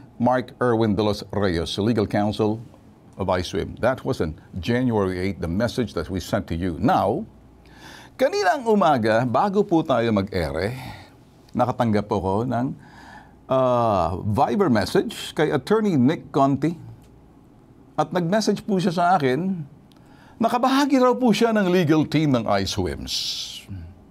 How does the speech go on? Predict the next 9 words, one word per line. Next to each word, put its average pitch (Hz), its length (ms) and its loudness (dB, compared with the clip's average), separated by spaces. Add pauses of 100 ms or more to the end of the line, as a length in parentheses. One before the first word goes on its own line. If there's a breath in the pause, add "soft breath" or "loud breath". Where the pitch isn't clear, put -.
(1400 loud breath)
Well, 107 560 2
ah, 95 480 -4
aalamin 202 720 2
niya 220 80 0
umano 247 400 4
ang 226 80 2
detalye 120 480 2
ng 123 160 -2
external 139 560 0